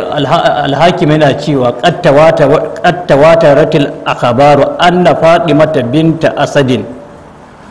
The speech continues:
waladat amiral mu'minina Ali ibn Abi Talib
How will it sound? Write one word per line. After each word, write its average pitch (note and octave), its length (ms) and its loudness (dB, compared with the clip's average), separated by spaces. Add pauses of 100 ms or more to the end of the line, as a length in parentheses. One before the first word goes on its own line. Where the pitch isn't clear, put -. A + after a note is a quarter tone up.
(160)
waladat E3 640 2
amiral D#3 480 4
mu'minina D#3+ 960 0
Ali D#3 400 2
ibn E3+ 240 4
Abi C#3 320 0
Talib E3+ 480 2